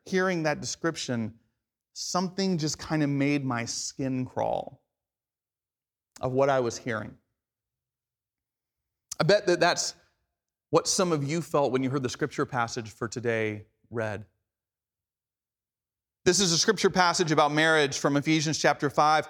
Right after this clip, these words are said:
that I read with every single couple with whom I do premarital counseling. And every time you read it for the first time out loud together, there's this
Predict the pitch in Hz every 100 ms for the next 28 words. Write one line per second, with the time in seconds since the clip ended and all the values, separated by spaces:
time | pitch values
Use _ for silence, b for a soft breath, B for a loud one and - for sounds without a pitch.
0 | B B 160 151 170 196 175 180 190 156
1 | 151 - - 202 190 190 214 202 - -
2 | 190 190 180 175 - - 180 143 110 113
3 | B B 156 190 180 156 170 165 156 180
4 | 160 151 147 139 151 139 131 113 104 B
5 | B 160 147 185 208 285 214 226 208 202
6 | 185 175 180 143 127 - - 170 156 -
7 | 208 233 226 196 180 165 160 165 175 165
8 | 160 151 147 143 139 151 165 151 156 147
9 | -